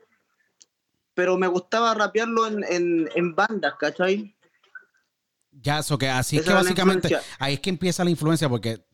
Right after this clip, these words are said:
Speaker 2: estás escuchando nu metal, bien diferente al trap, like, completamente un género
Speaker 1: Sí.
Speaker 2: diferente, eh, Ben.
Speaker 1: ¿Mm?
Speaker 2: Y de la nada, obviamente, estás rodeado de música, pues,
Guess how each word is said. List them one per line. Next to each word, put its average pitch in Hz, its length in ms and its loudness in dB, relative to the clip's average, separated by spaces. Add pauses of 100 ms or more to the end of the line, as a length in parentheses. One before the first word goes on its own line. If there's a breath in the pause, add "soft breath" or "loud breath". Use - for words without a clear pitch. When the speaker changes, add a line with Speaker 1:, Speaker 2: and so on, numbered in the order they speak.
(1160 loud breath)
Speaker 2:
estás 190 260 -2
escuchando 220 460 2
nu 180 140 6
metal, 107 440 2
bien 170 320 2
diferente 180 520 2
al 117 120 -2
trap, 156 340 -6
like, 127 180 -4
completamente 202 640 0
un 175 160 2
género 185 280 -2
Speaker 1:
Sí. 156 60 4
Speaker 2:
diferente, 131 580 -2 (380 loud breath)
eh, 104 300 -10
Ben. 110 260 -4
Speaker 1:
¿Mm? 185 220 4
Speaker 2:
Y 135 460 0 (580)
de 135 180 -6
la 131 140 -2
nada, 170 420 2
obviamente, 147 340 0
estás 143 220 -2
rodeado 147 460 2
de 117 100 2
música, 139 440 2
pues, 107 200 -8